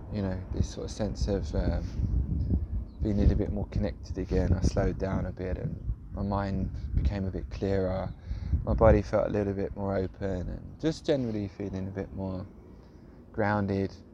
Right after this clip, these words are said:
relaxed. You know, we're on our way. And then, uh, you know, yes, uh, this morning, uh, I practiced, um, again, and, uh,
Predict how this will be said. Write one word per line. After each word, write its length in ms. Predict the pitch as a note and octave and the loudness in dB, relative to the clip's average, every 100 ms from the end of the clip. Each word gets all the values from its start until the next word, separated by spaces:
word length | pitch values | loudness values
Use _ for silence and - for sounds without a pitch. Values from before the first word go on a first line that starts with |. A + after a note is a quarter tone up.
| - - | -20 -8
relaxed. 600 | G2+ G2+ F2+ - - - - - - | -2 0 0 -4 -14 -14 -14 -12 -4
You 120 | G#2 | -2
know, 160 | E2+ D2 - - - - - - | -2 -4 -10 -12 -10 -10 -10 -8
we're 160 | G2+ F#2+ | -2 0
on 120 | F#2+ | 2
our 120 | F#2 | 2
way. 300 | F#2 F#2 F2+ - C3 - | 2 2 2 2 0 0
And 160 | G#2+ A2+ | 4 6
then, 260 | A2+ A2+ | 6 8
uh, 320 | A#2 A2+ A2 A2 - - A3 - - - | 8 8 8 4 -4 -4 -4 0 -2 2
you 140 | A#2 | 4
know, 220 | C3+ G2+ F#2+ - - - - - - - - | 6 6 8 6 8 6 4 -2 -4 -4 -4
yes, 400 | - C3+ C3 - - | 2 4 4 6 6
uh, 80 | - - | 6 4
this 240 | - - | 4 0
morning, 420 | C3+ C#3 A#2 - - - - - - - - - - - - - - | 2 2 0 2 4 4 4 8 8 6 2 0 0 -2 -4 -4 -4
uh, 300 | G2 F#2+ F#2 G2 | 0 2 4 4
I 60 | - | 6
practiced, 840 | - A2+ - - - - - - | 8 6 6 6 6 6 6 6
um, 500 | G#2 G2 G2 F#2 - - - - - - - - - - - - - - - | 6 4 2 4 2 0 -4 0 2 2 2 0 4 4 6 6 6 4 4
again, 500 | - G#2 G2+ F#2+ - | 6 8 8 6 6
and, 360 | - - - | 6 8 8
uh, 220 | F#2 - | 6 6